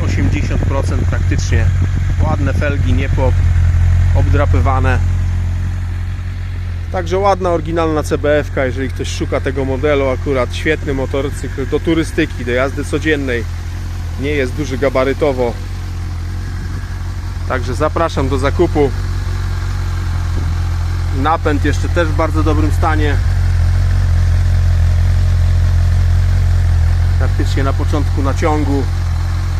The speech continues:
Tutaj żadnej korozji nie ma, tu jeszcze żółta farba, ślady fabryczne. Pod siedzeniem są klucze serwisowe.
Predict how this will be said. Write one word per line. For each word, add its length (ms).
Tutaj 260
żadnej 320
korozji 440
nie 180
ma, 140
tu 120
jeszcze 280
żółta 320
farba, 400
ślady 480
fabryczne. 760
Pod 140
siedzeniem 460
są 160
klucze 380
serwisowe. 800